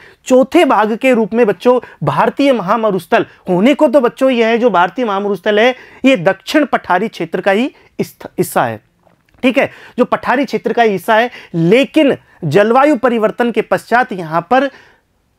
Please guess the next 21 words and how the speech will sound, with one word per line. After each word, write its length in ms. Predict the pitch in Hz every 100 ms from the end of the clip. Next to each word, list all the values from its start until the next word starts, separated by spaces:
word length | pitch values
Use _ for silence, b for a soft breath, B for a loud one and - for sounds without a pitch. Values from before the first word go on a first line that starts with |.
| _
शुष्क 360 | - 214 - 214
परिस्थितियां 560 | 185 180 240 - 262
उत्पन्न 280 | 254 277 262
हो 80 | 247
गई 180 | 254 254
और 260 | - 254
शुष्क 300 | 262 302 285
परिस्थितियां 540 | - 226 185 233 262 247
उत्पन्न 280 | 220 254 220
होने 240 | 180 220
के 140 | 226 214
कारण 360 | 202 202 240
यह 300 | 208 185 214 214
मरुस्थल 680 | 170 180 185 - - 247 294 B -
बन 140 | 175 156
गया, 300 | 143 127 120 B B
इसलिए 380 | - - 277 262
इसको 320 | 359 214 - 254
चौथा 460 | - 240 240 -
भाग 220 | 233 220 190
बनाया 460 | 190 180 202 240